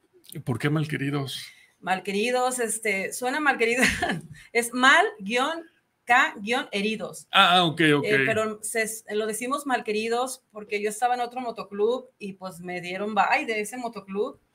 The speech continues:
Speaker 2: Y, pues, ándale, que se me ocurre,
Speaker 1: <laughs>
Speaker 2: este, dice, "¿Qué nombre
Speaker 1: Me,
Speaker 2: le pongo?
Speaker 1: me
Speaker 2: ¿Qué
Speaker 1: encantó,
Speaker 2: nombre?".
Speaker 1: me dieron, o sea, te
Speaker 2: <laughs> Sí,
Speaker 1: dieron aire de
Speaker 2: me
Speaker 1: ahí.
Speaker 2: dieron bye, ya no, ya no te queremos ahí.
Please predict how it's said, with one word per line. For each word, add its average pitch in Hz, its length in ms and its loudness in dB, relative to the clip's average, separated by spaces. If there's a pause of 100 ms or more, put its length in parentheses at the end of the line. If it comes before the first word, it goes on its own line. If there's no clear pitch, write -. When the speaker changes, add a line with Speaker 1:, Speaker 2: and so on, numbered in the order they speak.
(460)
Speaker 2:
Y, - 160 -2
pues, 202 140 -4
ándale, 226 320 8
que 240 100 0
se 220 140 0
me 208 80 2
ocurre, 214 380 -2
Speaker 1:
<laughs> 240 80 2
Speaker 2:
este, 220 440 0
dice, 202 240 -2
"¿Qué 302 220 0
nombre 349 300 4
Speaker 1:
Me, - 100 8
Speaker 2:
le 285 60 0
pongo? 339 420 4
Speaker 1:
me - 80 8
Speaker 2:
¿Qué 131 60 6
Speaker 1:
encantó, 139 320 6
Speaker 2:
nombre?". 143 100 4
Speaker 1:
me 139 60 4
dieron, 151 300 4
o 151 60 2
sea, 147 180 2
te 127 520 6
Speaker 2:
<laughs> - 20 0
Sí, 120 80 -2
Speaker 1:
dieron 139 300 4
aire 135 240 4
de 123 60 0
Speaker 2:
me 117 80 4
Speaker 1:
ahí. - 40 4
Speaker 2:
dieron 262 240 2
bye, 262 340 6
ya 233 140 -2
no, 269 140 -4
ya 262 100 2
no - 60 -4
te 214 80 -4
queremos 233 320 -2
ahí. 214 400 2